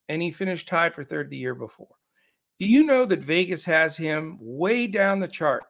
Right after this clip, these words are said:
at a hundred to one? And it just, it's ama-, amazing to me 'cause it's not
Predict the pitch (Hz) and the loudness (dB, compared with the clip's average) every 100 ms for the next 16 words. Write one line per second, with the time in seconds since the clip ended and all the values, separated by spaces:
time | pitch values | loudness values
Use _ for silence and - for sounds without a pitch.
0 | - 131 135 135 - - 240 254 247 196 | -8 -6 -6 -6 -8 -4 -2 -2 -6 -6
1 | 196 165 202 214 208 - _ _ _ - | -6 -6 -6 -6 -10 -18 _ _ _ -6
2 | 180 180 175 233 196 - 190 190 196 208 | -2 0 -2 -6 -6 -6 -6 -4 -2 0
3 | 285 - 175 180 277 233 175 143 151 127 | -2 -4 -2 0 0 -2 -4 -6 -8 -4
4 | 165 139 - _ _ - - - 160 226 | -6 -6 -14 _ _ -14 -14 -4 -2 -2